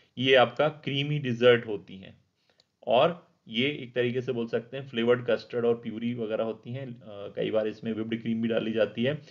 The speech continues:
और इसको मोल्ड में सेट करके इसको सर्व किया जाता है। कीश जो है वो आपकी सेवरी टार्ट होती है और ऑप्शन डी तो हमने डिस्कस कर ही लिया है, उस ब्रूलेस जो है आपका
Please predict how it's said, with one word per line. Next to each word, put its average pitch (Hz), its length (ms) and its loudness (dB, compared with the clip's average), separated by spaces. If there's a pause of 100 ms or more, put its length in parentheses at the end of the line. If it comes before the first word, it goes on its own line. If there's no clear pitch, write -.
(500)
और 147 200 10
इसको 147 260 -4
मोल्ड 127 300 -2
में 131 100 -6
सेट 120 300 0
करके - 360 -6
इसको 196 520 -14
सर्व 135 420 -2 (280)
किया 110 140 -2
जाता 98 320 -6
है। 107 140 -16 (340)
कीश 151 600 -4 (520)
जो 127 100 0
है 139 160 2
वो 135 160 0
आपकी 127 320 0
सेवरी 123 560 0 (400)
टार्ट 117 340 6
होती 95 340 -8
है 92 140 -16 (500)
और 113 360 0
ऑप्शन 120 360 -2
डी 120 120 -6
तो 117 100 -10
हमने 117 200 -8
डिस्कस 113 400 -8
कर 113 120 -4
ही 117 60 -4
लिया 127 200 -4
है, 127 60 -6
उस 120 440 -10 (640)
ब्रूलेस 117 400 4
जो 117 140 2
है 123 80 4
आपका 117 300 2